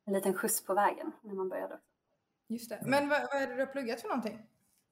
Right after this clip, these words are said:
Speaker 1: Jag har pluggat, eh, industriell ekonomi i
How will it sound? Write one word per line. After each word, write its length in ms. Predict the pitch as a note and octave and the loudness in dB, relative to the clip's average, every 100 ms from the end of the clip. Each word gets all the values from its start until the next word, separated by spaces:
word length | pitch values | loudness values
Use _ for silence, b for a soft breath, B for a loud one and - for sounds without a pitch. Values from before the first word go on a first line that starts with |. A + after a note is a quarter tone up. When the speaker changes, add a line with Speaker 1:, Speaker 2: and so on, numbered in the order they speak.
| _ - | _ 6
Speaker 1:
Jag 100 | C#4+ | 8
har 80 | |
pluggat, 420 | C#4+ A#3+ A3+ A3 G#3+ | 8 8 6 4 4
eh, 260 | G3+ - | 4 4
industriell 440 | G#3+ G3+ - G3 F#3 | 2 0 2 2 2
ekonomi 400 | - A3+ B3+ - _ _ _ _ _ _ - | 0 0 0 -4 _ _ _ _ _ _ -6
i 260 | G3 E3+ | -2 0